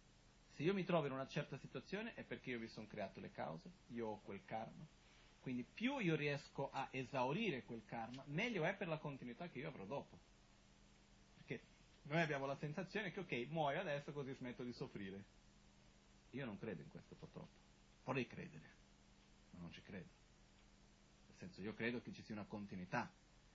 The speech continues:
E se io sto vivendo certi risultati adesso, perché? Perché io mi sono creato le cause. In certe, in altre parole, è un debito che io sto pagando. Meglio andare alla prossima vita con un debito in meno. Quindi da questo punto di vista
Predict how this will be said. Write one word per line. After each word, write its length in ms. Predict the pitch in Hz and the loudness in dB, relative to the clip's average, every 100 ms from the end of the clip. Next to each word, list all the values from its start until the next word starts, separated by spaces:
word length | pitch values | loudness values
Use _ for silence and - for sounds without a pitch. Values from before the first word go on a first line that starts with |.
| - - | -16 -14
E 80 | 101 | -4
se 120 | 113 | 0
io 120 | 131 | 0
sto 160 | - 123 | 2 2
vivendo 340 | 120 123 117 | 2 0 -2
certi 300 | - 113 - | -2 -4 -4
risultati 520 | 113 117 110 120 - | -4 -2 0 0 0
adesso, 340 | 104 131 151 117 | 0 2 0 -2
perché? 480 | 110 104 104 135 151 - - - - - | -4 -2 -2 -2 -4 -14 -20 -20 -20 -16
Perché 220 | - - 120 | -12 -2 0
io 60 | |
mi 80 | 117 | 0
sono 200 | - 110 | -2 -4
creato 340 | 113 107 - | -2 -2 -2
le 100 | 90 | -6
cause. 440 | - 127 101 90 90 | -2 0 -2 -6 -12
In 100 | 95 | -10
certe, 260 | 95 113 - | -6 -6 -4
in 80 | 110 | -2
altre 240 | 120 127 | -2 -2
parole, 240 | 117 135 135 | -2 0 2
è 60 | |
un 100 | 117 | 2
debito 380 | 123 127 120 107 | 2 2 0 -2
che 80 | 110 | -2
io 100 | 107 | -4
sto 140 | - | -4
pagando. 500 | 95 107 135 107 87 - - - - | -8 0 0 0 -4 -10 -16 -20 -6
Meglio 240 | 117 147 135 | 0 2 4
andare 220 | 123 127 | 2 2
alla 100 | 127 | 2
prossima 380 | 135 135 135 120 | 0 0 -2 -2
vita 240 | 143 - | -2 0
con 120 | 131 | 0
un 100 | 120 | 2
debito 280 | 117 110 107 | 2 0 0
in 60 | 113 | 0
meno. 300 | 131 90 - - - - - - - - - - - - - - - - - - - - - - - | 0 -2 -8 -18 -20 -20 -20 -20 -20 -20 -20 -20 -20 -20 -20 -20 -20 -20 -20 -20 -20 -20 -20 -20 -10
Quindi 160 | 113 98 | -8 -6
da 80 | 101 | -4
questo 280 | 117 - | -6 -6
punto 280 | 113 120 117 | -6 -6 -6
di 80 | 110 | -6
vista 360 | 107 - 135 | -6 -6 -8